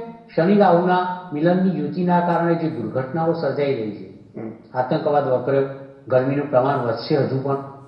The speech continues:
Speaker 2: બરાબર.
Speaker 1: આ રેકોર્ડિંગ તો આપણે આ
Speaker 2: બિલકુલ.
Speaker 1: ચોવીસમી, અ, એપ્રિલના રોજ કરી રહ્યા છીએ ને.
Speaker 2: બિલકુલ, બિલકુલ.
Speaker 1: તો એ બધું ગરમી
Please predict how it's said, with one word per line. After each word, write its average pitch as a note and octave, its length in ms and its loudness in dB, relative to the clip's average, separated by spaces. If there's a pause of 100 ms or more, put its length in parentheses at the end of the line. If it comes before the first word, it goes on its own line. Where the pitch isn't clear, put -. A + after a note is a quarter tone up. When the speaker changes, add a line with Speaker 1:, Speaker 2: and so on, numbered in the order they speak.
(380)
Speaker 2:
બરાબર. C#3 220 2
Speaker 1:
આ B2+ 60 4
રેકોર્ડિંગ C#3 420 2
તો D#3 80 6
આપણે D3 300 2
આ C#3+ 180 2
Speaker 2:
બિલકુલ. E3 380 -4
Speaker 1:
ચોવીસમી, D3+ 760 2
અ, B2+ 60 -2 (800)
એપ્રિલના D3+ 420 4
રોજ A#2 260 2
કરી A2 140 -2
રહ્યા A2+ 220 -2
છીએ G#3 180 6
ને. F#3+ 140 4
Speaker 2:
બિલકુલ, F3 320 -4
બિલકુલ. - 300 -16 (340)
Speaker 1:
તો D#3 160 -2
એ F3 180 6
બધું F#3 480 2 (220)
ગરમી C3+ 400 2